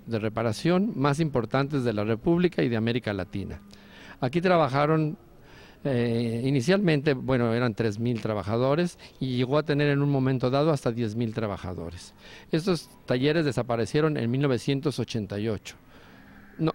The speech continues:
en mil novecientos noventa y ocho, perdón, o sea que tuvieron una duración, una vigencia de ciento diez años.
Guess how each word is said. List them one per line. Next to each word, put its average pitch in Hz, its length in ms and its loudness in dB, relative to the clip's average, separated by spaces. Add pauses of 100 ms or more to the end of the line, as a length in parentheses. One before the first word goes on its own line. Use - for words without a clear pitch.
(140)
en 123 100 2
mil 156 120 2
novecientos 160 420 2
noventa 120 300 0
y 120 100 2
ocho, 143 240 0
perdón, 117 340 0
o 120 60 -2
sea 143 140 -2
que 143 80 -2
tuvieron 151 400 0 (560)
una 147 140 4
duración, 127 380 0
una 156 140 2
vigencia 151 480 2
de 131 80 4
ciento 165 500 0
diez 127 380 -2
años. 95 460 -8